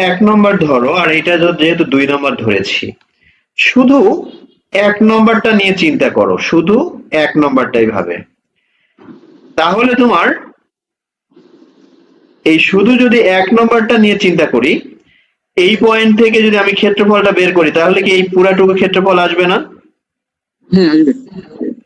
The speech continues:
Speaker 1: আচ্ছা, আবার যদি আমি শুধু দুই নম্বরটা নিয়ে চিন্তা করি, ধরো দুই নম্বরটা আছে হলো এরকম, তাহলে এখান থেকে যদি আমি জ-, ধরি বের করি, তাহলে কি এই ক্ষেত্রফলটা আসবে না?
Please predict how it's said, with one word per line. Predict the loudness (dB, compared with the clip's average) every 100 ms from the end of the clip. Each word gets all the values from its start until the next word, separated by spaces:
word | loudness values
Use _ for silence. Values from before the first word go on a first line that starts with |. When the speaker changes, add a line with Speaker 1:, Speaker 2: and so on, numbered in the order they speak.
| _ _ _ -20 _ -4
Speaker 1:
আচ্ছা, | -4 -2 -2 0
আবার | 0 0 0
যদি | 0 0 2
আমি | 2 0 -2 -2
শুধু | 0 0 2 0 -2 -8 -20 _ _ -16 -4
দুই | 0 2 2
নম্বরটা | 2 0 0 2 2
নিয়ে | 0 0
চিন্তা | 0 0 0 0
করি, | 0 0 -4 -8 -20 _ _ _ _ _ _ _ _ _ _ -14
ধরো | -6 -4 -2 -2 -2
দুই | -2 -2
নম্বরটা | -2 -4 -2 -4
আছে | -2 -2
হলো | -2 -4
এরকম, | -4 -6 -10 -16 -20 _ _ -10
তাহলে | -4 -2
এখান | 0 0 0
থেকে | 0 0
যদি | -2 -2
আমি | -2 -2
জ-, | -2 -2
ধরি | -2 -2 -2
বের | -4 -4
করি, | -4 -6 -10 -20 _
তাহলে | -2 0
কি | 0 0
এই | 0
ক্ষেত্রফলটা | 0 0 0 0 0 0
আসবে | 0 -2
না? | -2